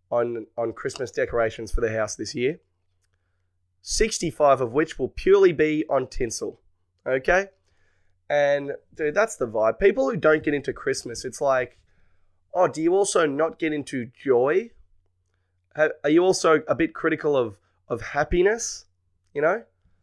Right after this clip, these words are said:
Put a Santa hat on and pour yourself a cocktail.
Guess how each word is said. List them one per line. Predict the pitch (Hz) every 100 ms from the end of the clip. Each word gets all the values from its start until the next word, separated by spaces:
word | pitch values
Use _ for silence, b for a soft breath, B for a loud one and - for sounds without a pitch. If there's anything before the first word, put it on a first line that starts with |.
| _ _ _ _ - - - _ _ _
Put | 233
a | 240
Santa | - 160 170 156
hat | 143 135
on | 135
and | 131 - -
pour | 190
yourself | 180 175 135
a |
cocktail. | 117 143 147 135 107